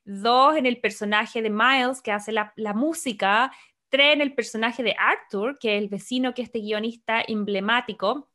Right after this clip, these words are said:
que yo creo que hay mucha gente acá en Los Ángeles que así, que, que, mm, que llegó a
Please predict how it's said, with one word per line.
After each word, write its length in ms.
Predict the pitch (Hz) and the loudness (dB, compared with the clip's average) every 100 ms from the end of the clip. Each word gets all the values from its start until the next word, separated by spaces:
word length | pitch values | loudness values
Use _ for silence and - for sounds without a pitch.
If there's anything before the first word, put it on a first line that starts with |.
| - | -6
que 120 | 269 | 0
yo 80 | 262 | 0
creo 180 | 277 320 | 2 0
que 60 | |
hay 60 | 330 | 0
mucha 260 | 269 285 320 | -2 -4 -6
gente 260 | 294 294 | -6 -2
acá 180 | 285 277 | -2 0
en 60 | 269 | -2
Los 160 | 269 | -2
Ángeles 340 | 277 262 262 262 | -4 -2 -6 -4
que 100 | 240 | -4
así, 340 | 220 - 269 | -4 -4 -6
que, 420 | 240 190 - - _ | -2 -4 -4 -12 _
que, 220 | 202 185 | -6 -6
mm, 220 | 185 180 - _ _ - _ | -6 -12 -14 _ _ -20 _
que 120 | 214 196 | -4 -2
llegó 240 | 190 202 | 2 4
a 140 | 214 | 2